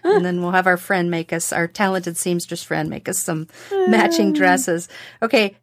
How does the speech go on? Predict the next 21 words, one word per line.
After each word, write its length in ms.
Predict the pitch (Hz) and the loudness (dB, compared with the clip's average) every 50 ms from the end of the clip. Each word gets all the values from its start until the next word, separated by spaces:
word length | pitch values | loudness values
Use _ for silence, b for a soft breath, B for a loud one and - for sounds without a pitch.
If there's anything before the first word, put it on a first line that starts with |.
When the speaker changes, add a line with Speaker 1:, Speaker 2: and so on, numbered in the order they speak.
| _ _ | _ _
Speaker 1:
a 40 | - | -4
few 140 | - 269 269 | 0 2 2
more 200 | 254 247 233 226 | 4 4 4 2
resources. 640 | 226 233 233 - - 214 214 214 - 202 202 196 | 2 0 -2 0 0 0 0 0 -2 -4 -4 -4
The 180 | - - 196 202 | -6 -4 -2 0
Nature 340 | 202 196 190 208 214 - 214 | 2 4 2 2 2 0 -4
Conservancy 760 | 214 - 202 190 - 196 190 180 190 196 - - 208 202 - | 0 0 0 0 2 2 2 2 0 -2 -2 -2 -2 -2 -2
have 280 | - 175 180 165 180 - - _ - - | 0 0 0 0 0 -4 -20 _ -20 -18
great 440 | - - 180 185 185 180 175 - - 165 | -10 -2 2 4 6 6 4 4 2 2
outdoor 360 | 160 165 - - 170 165 160 | 2 2 2 2 2 2 4
lesson 380 | 156 151 147 - - 151 147 | 4 2 2 0 0 -2 -4
plans 600 | 143 - 147 135 123 78 - - - - - - - _ _ _ _ _ | -4 -4 -4 -4 -4 -6 -8 -8 -8 -8 -10 -10 -12 _ _ _ _ _
for 460 | _ - - 180 160 147 139 135 131 | _ -10 -4 -2 0 0 0 -2 -2
either 260 | - 170 160 147 147 | -2 -2 -2 -2 -2
you 260 | 143 147 151 147 151 | -2 0 0 -2 -2
to 180 | 151 - - - | -2 -4 -2 0
offer 280 | 151 156 - - 156 | 0 0 0 2 0
up 140 | 147 - - | 0 0 -2
to 100 | - 190 | -2 -2
your 100 | 175 170 | 0 0
school 580 | - - - 233 226 214 202 196 190 185 185 | -2 -2 -2 0 2 4 4 4 4 4 2